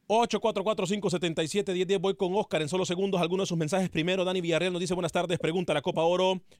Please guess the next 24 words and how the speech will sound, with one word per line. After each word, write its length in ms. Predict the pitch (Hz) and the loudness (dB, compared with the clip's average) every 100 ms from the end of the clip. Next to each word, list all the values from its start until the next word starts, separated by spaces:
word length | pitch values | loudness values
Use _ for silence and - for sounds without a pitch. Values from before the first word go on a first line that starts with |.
| _ | _
es 180 | 160 175 | -4 -2
avalada 240 | 156 165 | -2 -2
por 140 | 170 143 | -2 -2
la 80 | 127 | -2
fifa?" 300 | 190 - - | 0 -2 -2
No. 300 | 120 147 110 _ _ _ _ _ 127 | -2 -2 -2 _ _ _ _ _ -2
Eh, 140 | 135 | 0
José 260 | 117 131 180 | 0 -4 -2
Ventura, 460 | 160 185 185 180 - | -2 0 0 -2 -2
"Arriba 360 | 147 170 190 | -2 0 0
mis 140 | 170 147 | 0 -4
equipo, 400 | 139 160 180 - | -6 -6 -6 -4
mi 140 | 160 | -4
equipo 320 | 135 185 156 | -2 -4 -2
el 100 | 143 | 0
Águila". 380 | 170 151 120 110 | 0 -2 -4 -4
Wilber 280 | 131 151 151 | -4 -4 -4
Quintanilla 380 | 151 135 139 151 | -4 -4 -2 -2
nos 120 | 143 | -4
saluda, 300 | 135 160 160 | -4 -2 -2
"Hoy 280 | - 147 147 | -2 0 0
es 140 | 123 98 | -2 -4
viernes", 460 | 113 110 90 87 | -2 -2 -2 -6
dice. 340 | 90 87 - | -10 -12 -16